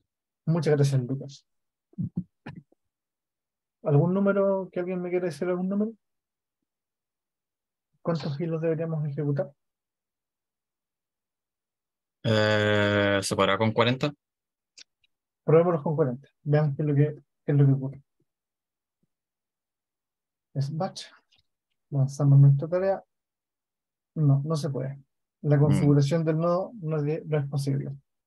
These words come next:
Speaker 2: Ya.
Speaker 1: Si yo me voy a la wiki y a nuestro generador de scripts, la partición Slims contiene, eh, si mal no recuerdo, veinte C P U. Veinte C P U es lo máximo.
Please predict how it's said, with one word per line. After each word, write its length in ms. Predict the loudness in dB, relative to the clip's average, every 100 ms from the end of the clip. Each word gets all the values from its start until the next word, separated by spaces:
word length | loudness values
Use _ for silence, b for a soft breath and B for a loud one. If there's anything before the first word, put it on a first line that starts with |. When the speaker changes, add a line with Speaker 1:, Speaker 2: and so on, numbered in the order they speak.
| _ _ _ -16
Speaker 2:
Ya. 220 | -12 -6
Speaker 1:
Si 340 | -2 -2 -2 -8
yo 220 | -4 0
me 120 | 2
voy 260 | 4 2 2
a 100 | 0
la 280 | 2 2 0
wiki 500 | -6 -6 -6 -4 -4 -4 -10 _ _ _ _ _ _ _ _ _ -20 _
y 80 | 0
a 120 | 2
nuestro 280 | 2 0 -4
generador 520 | 0 2 2 0 -2
de 100 | -4
scripts, 680 | -8 -12 -12 -12 _ -20 -20 _ _ _ _ -6
la 160 | 0
partición 500 | 0 0 -4 -6 -6
Slims 500 | -6 -2 0 0 -6
contiene, 760 | -4 -2 -2 -4 -2 -2 -4 -2
eh, 320 | 2 4 2
si 420 | 0 -8 -6 0
mal 200 | 2 2
no 100 | 2
recuerdo, 680 | 0 0 0 0 0 0 -4
veinte 580 | -6 -4 -2 0 -2 -2
C 120 | -6
P 60 | -2
U. 200 | -2 -2
Veinte 280 | -4 -4 -4
C 80 | -6
P 100 | -2
U 80 | -2
es 60 |
lo 100 | 0
máximo. 460 | -4 -4 -10 -12 -12